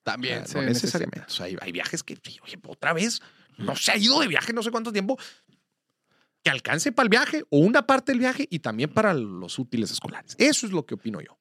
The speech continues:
Speaker 1: Que también con quince mil pesos no suena que se haya ido a París, ¿sabes? <laughs> O sea, seguramente
Speaker 2: Claro,
Speaker 1: agarró
Speaker 2: güey.
Speaker 1: sus cosas y fueron a Tampico cuatro días y,
Speaker 2: Sí.
Speaker 1: y ya, ¿sabes?
Speaker 2: Más bien, otra vez, lo que le preocupa a él, como dices, es,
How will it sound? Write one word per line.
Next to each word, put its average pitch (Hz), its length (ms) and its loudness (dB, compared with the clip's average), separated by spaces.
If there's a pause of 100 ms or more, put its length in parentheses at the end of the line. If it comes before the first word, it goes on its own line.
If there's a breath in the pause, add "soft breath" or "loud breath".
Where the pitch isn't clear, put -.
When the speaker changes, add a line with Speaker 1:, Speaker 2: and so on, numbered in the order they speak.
(120)
Speaker 1:
Que 165 80 2
también 175 320 2
con 269 220 -2
quince 220 260 0
mil 180 160 0
pesos 185 320 2
no 151 140 2
suena 175 180 4
que 165 140 -2
se - 80 -2
haya 135 140 4
ido 160 100 4
a - 100 2
París, - 420 -2
¿sabes? 139 280 4
<laughs> 151 280 2
O 147 100 4
sea, 165 460 6 (360 loud breath)
seguramente 196 1000 4
Speaker 2:
Claro, 120 540 2
Speaker 1:
agarró 147 240 6
Speaker 2:
güey. 165 80 4
Speaker 1:
sus 196 80 -6
cosas 180 240 2
y 170 40 0
fueron 151 180 0
a 190 40 0
Tampico 143 920 0 (240)
cuatro 160 320 4
días 156 400 8
y, 120 240 -2
Speaker 2:
Sí. 196 160 4
Speaker 1:
y 202 140 8
ya, 139 280 2
¿sabes? 135 320 -8 (140)
Speaker 2:
Más 226 320 4
bien, 240 500 4
otra 151 300 4
vez, 107 120 2
lo 90 120 -4
que 107 100 -2
le 98 140 2
preocupa 214 520 2
a 208 60 6
él, 226 240 2 (220)
como 120 180 -4
dices, 139 320 0
es, 139 360 0